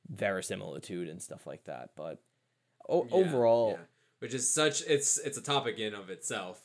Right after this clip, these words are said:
Speaker 2: verisimilitude and when to
Speaker 1: We
Speaker 2: break
Speaker 1: should
Speaker 2: it.
Speaker 1: write that down. I would love to talk
Speaker 2: Um,
Speaker 1: about that, actually.
Speaker 2: <laughs>
Speaker 1: It sounds really cool,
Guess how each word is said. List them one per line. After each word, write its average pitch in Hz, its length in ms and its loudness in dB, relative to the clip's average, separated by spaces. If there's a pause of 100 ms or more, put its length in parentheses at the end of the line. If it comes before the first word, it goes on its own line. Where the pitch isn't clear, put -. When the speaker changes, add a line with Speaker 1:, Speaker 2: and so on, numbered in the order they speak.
(180)
Speaker 2:
verisimilitude 101 880 -8
and 92 140 -14
when 95 140 -8
to 104 100 -12
Speaker 1:
We 117 100 -4
Speaker 2:
break 95 140 -6
Speaker 1:
should - 80 -2
Speaker 2:
it. 92 120 -4
Speaker 1:
write 120 180 2
that 98 120 -2
down. 87 340 -2
I 123 120 0
would 120 160 0
love 92 140 -6
to 92 140 -12
talk 85 180 -12
Speaker 2:
Um, 78 40 -18
Speaker 1:
about - 280 -14
that, 80 220 -6
actually. 90 540 -2
Speaker 2:
<laughs> - 40 -8
Speaker 1:
It 202 220 -4
sounds 117 300 -2
really 80 180 -2
cool, 85 380 -6